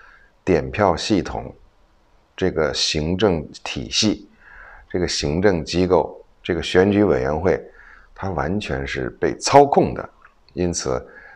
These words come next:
在桃园这个地方，最终桃园的市长搞不好还是民进党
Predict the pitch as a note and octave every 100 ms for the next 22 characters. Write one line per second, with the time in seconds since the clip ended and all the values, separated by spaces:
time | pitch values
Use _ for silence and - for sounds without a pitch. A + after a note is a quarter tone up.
0 | - F2 E2 - E2+ E2 D#2 E2 D#2 D#2
1 | D2 C#2+ C#2 - - - - _ - -
2 | F2+ F2 F#2 F#2 - E2+ F#2 F2 F2+ -
3 | D#2+ C#2 C2 D2+ - - - - _ -
4 | C#2+ D2 G#2+ - B1 D#2 - - - B1+
5 | D2+ - C3 D2 C#2 C2+ C#2 -